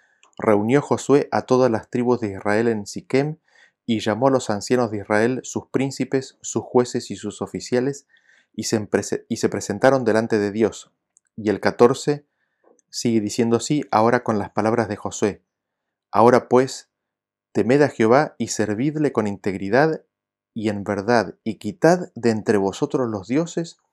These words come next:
a los cuales sirvieron vuestros padres al otro lado del río y en Egipto, y servid a Jehová". Y en el versículo dieciséis nos dice que entonces el pueblo respondió y dijo, continúa en el dieciocho:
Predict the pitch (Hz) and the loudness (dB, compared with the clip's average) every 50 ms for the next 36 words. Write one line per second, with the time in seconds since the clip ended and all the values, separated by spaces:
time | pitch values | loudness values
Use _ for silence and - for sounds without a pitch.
0 | _ _ _ _ _ _ - - _ _ - - 107 104 - - - 147 151 143 | _ _ _ _ _ _ -20 -20 _ _ -2 0 0 0 2 2 4 4 4 2
1 | - - 107 95 131 135 143 139 120 117 107 - - 101 95 - _ - 143 151 | 0 -2 -2 -2 -2 -2 -2 -2 -2 -2 -4 -4 -4 -6 -6 -4 _ 2 2 4
2 | 156 160 165 156 - - _ _ _ _ _ _ - - 104 107 131 143 - 143 | 4 2 0 -2 -4 -10 _ _ _ _ _ _ -6 -2 2 4 4 4 4 2
3 | 120 113 127 143 147 139 120 110 101 95 - 117 143 156 165 160 - - 110 107 | 2 2 2 2 2 2 2 0 -2 -4 -6 -4 -2 -2 -2 -2 -2 -4 -4 -2
4 | 101 98 95 - - 160 165 - - - - - 113 104 - - 101 104 120 139 | -2 -2 -4 -4 -4 -6 -4 -4 -4 -4 -4 -4 -6 -6 -4 -4 -2 -2 0 0
5 | 139 123 - - - 101 110 113 92 - _ _ _ _ _ _ _ _ _ _ | 0 -2 -2 -2 -2 0 0 0 -2 -4 _ _ _ _ _ _ _ _ _ _
6 | _ _ _ _ _ _ _ _ - 101 104 101 98 95 101 98 98 - - 117 | _ _ _ _ _ _ _ _ -6 -4 -4 -4 -2 -2 -2 -2 -2 -4 -6 -4
7 | - 120 110 104 101 101 - 104 95 - - 127 127 131 127 - - - 113 107 | 0 2 2 2 0 -2 -6 -8 -6 -2 0 0 0 0 -4 -10 -12 -10 -8 -8
8 | 101 95 117 123 - - 110 - - 107 101 95 92 92 90 - 143 151 147 143 | -6 -6 -8 -6 -4 -4 -4 -4 -4 -4 -4 -4 -4 -6 -2 2 2 2 2 0
9 | - - 117 - - 98 92 90 - - 147 156 135 107 107 110 123 131 - _ | -4 -8 -8 -6 -6 -8 -8 -8 -2 2 2 4 4 2 0 -4 -4 -6 -8 _
10 | _ _ _ _ _ _ _ _ - - 107 104 - - 110 104 101 98 113 127 | _ _ _ _ _ _ _ _ -6 -4 -4 -4 -2 -2 -2 -2 -2 0 2 4
11 | 123 117 110 113 127 117 - - - 113 135 156 170 _ _ _ _ _ - 95 | 4 2 2 0 -4 -4 -6 -4 -4 -4 -4 -4 -6 _ _ _ _ _ -8 -8
12 | 90 - - 95 104 107 107 101 95 92 95 92 - - - 127 131 123 123 - | -6 -6 -4 -4 -4 -4 -4 -4 -6 -6 -6 -8 -6 -2 2 2 2 2 2 0
13 | 147 143 - | -4 -6 -6